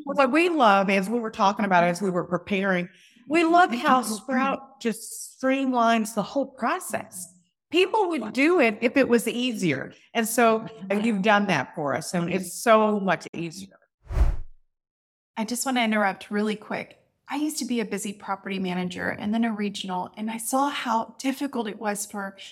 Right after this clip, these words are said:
Speaker 2: myself and then my teams to put on these events in addition to doing it all.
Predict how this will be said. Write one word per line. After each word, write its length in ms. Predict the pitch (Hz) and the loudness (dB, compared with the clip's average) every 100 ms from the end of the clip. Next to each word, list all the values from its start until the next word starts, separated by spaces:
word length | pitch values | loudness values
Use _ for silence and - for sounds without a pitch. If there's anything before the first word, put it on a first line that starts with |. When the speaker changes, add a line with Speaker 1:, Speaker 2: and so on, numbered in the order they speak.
| - | -12
Speaker 2:
myself 460 | 202 202 269 311 302 | -8 -2 0 0 0
and 100 | 233 | 0
then 120 | 226 | 2
my 140 | 202 | 0
teams 440 | 202 - 294 262 226 | -4 -6 -2 -2 -2
to 80 | - | -10
put 200 | - 226 | -8 -2
on 160 | 208 | 0
these 200 | 208 208 | 0 -2
events 440 | 214 196 190 196 - | -6 -4 -4 -6 -8
in 120 | 214 | -6
addition 400 | 208 214 214 226 | -4 -4 -4 -6
to 100 | 214 | -6
doing 300 | 208 196 190 | -8 -8 -6
it 80 | 180 | -4
all. 340 | 175 - - | -4 -6 -10